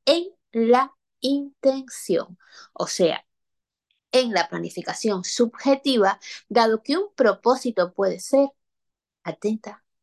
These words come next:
carne, inalcanzable, puede ser ficcional", me caigo muerta, nunca había escuchado esta palabra, o abstracto. Así, convertimos un propósito en un objetivo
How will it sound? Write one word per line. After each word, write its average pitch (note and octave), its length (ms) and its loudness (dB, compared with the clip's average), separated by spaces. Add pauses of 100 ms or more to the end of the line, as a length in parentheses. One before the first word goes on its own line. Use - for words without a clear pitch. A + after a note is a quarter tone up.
(240)
carne, G#3 480 -8 (340)
inalcanzable, G4 880 0 (280)
puede F#4 260 4
ser E4+ 320 0 (220)
ficcional", C4+ 1120 -4 (640)
me F#3 120 -10
caigo F3 220 -6
muerta, F#3+ 220 -6
nunca F3+ 160 -6
había D#3+ 100 -6
escuchado F3+ 260 -10
esta F#3+ 140 -10
palabra, F3+ 440 -8
o C4 260 -2
abstracto. - 920 -2 (400)
Así, D4+ 540 -4
convertimos G#3 840 -2
un A3 140 -2
propósito A#3+ 640 0
en E3 100 -8
un G3 180 -4
objetivo B3+ 760 0